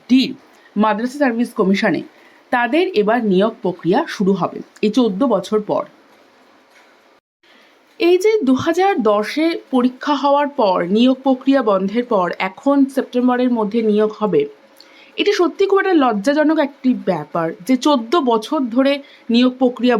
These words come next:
বন্ধ। শুধু নিয়োগ প্রক্রিয়া বন্ধ নয়, যারা এই নিয়োগ প্রক্রিয়ার মধ্যে ছিলেন বা যারা পরীক্ষা দিয়েছিলেন তাদের যে অবস্থা, সেটার কত-, কথা কমিশন বা সরকার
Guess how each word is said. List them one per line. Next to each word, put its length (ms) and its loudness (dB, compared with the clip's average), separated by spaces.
বন্ধ। 200 0
শুধু 240 2
নিয়োগ 260 2
প্রক্রিয়া 400 0
বন্ধ 200 0
নয়, 140 -2
যারা 260 0
এই 120 2
নিয়োগ 240 -2
প্রক্রিয়ার 460 0
মধ্যে 260 -4
ছিলেন 260 2
বা 80 0
যারা 180 0
পরীক্ষা 340 0
দিয়েছিলেন 440 0
তাদের 280 0
যে 80 2
অবস্থা, 340 0
সেটার 240 0
কত-, 280 -6
কথা 300 -2
কমিশন 440 2
বা 80 0
সরকার 340 -2